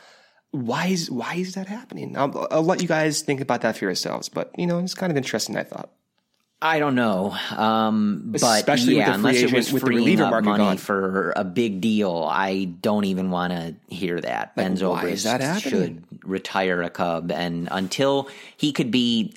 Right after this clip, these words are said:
Speaker 2: fifty years old, until he shows he's not just gonna put up <laughs> that same slash line that he's been putting up for however many years,
Speaker 1: <laughs>
Speaker 2: uh,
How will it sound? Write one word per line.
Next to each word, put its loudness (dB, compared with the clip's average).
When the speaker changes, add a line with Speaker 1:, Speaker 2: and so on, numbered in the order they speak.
Speaker 2:
fifty -2
years 2
old, 0
until 0
he -2
shows 0
he's -4
not 0
just -4
gonna 0
put 0
up 0
<laughs> -2
that -2
same 0
slash 0
line 2
that 2
he's 0
been -2
putting 0
up -2
for 2
however 2
many 2
years, 0
Speaker 1:
<laughs> -18
Speaker 2:
uh, -2